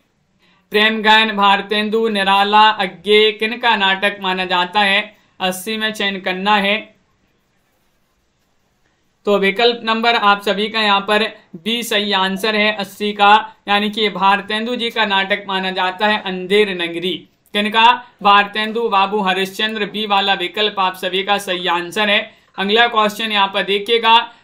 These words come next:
चंद छंद वर्णन की महिमा ग्रंथ के रचनाकार कौन मानी जाती है? ग्रंथ किनका माना जाता है? गंग कवि का है,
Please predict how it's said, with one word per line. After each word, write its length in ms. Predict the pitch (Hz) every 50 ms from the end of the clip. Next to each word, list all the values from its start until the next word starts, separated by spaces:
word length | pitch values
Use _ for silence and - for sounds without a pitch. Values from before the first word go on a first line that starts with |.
| _ _ -
चंद 340 | - 233 233 247 254 254 262 269 262
छंद 320 | 254 - 220 220 220 226 233
वर्णन 460 | 214 208 202 196 202 208 214 220 233 226
की 160 | 226 233 214
महिमा 400 | 196 196 185 196 196 202 208 208 202
ग्रंथ 380 | 185 190 202 208 220 208 214 220
के 240 | 214 - 202 202 214 226 233 226 - - _ _ _ _ 196
रचनाकार 800 | 196 185 196 196 - 220 214 220 240 240 240 240 233 233 233 226
कौन 240 | 233 214 208 202 202
मानी 280 | 202 196 190 190 196 190
जाती 360 | 196 185 185 185 190 226 214
है? 60 | 202 -
ग्रंथ 340 | - 175 190 220 233 247 247 247 233
किनका 360 | 226 208 202 196 202 208 202
माना 280 | 196 185 185 185 190 185
जाता 380 | 185 185 180 180 180 - 208
है? 140 | 208 208 208 202
गंग 280 | 185 180 185 185 190 185
कवि 260 | - 196 180 202 214
का 140 | 202 220 214
है, 300 | 214 208 214 220 220 214